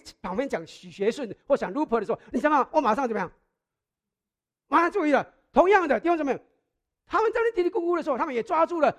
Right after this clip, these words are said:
彼得的注意了。他们就怎么样？就影响了彼得。那彼得开始在想：“哎，他们到底在怎么想我？他怎么在说我啊？是不是？”事实上，保罗说怎么样？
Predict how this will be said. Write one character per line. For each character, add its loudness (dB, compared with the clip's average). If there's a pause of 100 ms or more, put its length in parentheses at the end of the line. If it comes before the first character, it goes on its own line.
(140)
彼 0
得 4
的 4
注 -2
意 -2
了。 -8 (960)
他 4
们 2
就 2
怎 -2
么 4
样？ 4 (280)
就 4
影 4
响 0
了 2
彼 -8
得。 -6 (400)
那 2
彼 -2
得 6
开 4
始 -10
在 -2
想 0 (320)
：“哎， -12 (260)
他 -20
们 -18
到 -14
底 -20
在 -12
怎 -14
么 -12
想 -16
我？ -20 (720)
他 -4
怎 -10
么 -6
在 -2
说 -8
我 -10
啊？ -20 (200)
是 -10
不 -6
是？” 4 (760)
事 -2
实 -2
上， 6 (460)
保 6
罗 4
说 4
怎 -4
么 0
样？ -6